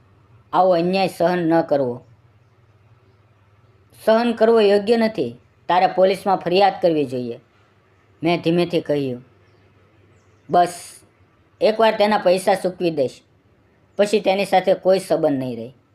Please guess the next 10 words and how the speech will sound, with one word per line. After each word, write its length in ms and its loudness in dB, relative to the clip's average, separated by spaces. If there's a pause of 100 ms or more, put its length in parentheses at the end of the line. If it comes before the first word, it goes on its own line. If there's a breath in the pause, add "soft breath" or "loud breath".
(1300)
મેં 180 0
આગળ 240 2
કહ્યું, 260 2
"હાલમાં 320 0
મારી 200 2
પાસે 280 0
ત્રીસ 360 -6
હજાર 280 0
રૂપિયા 320 -2
છે, 240 -14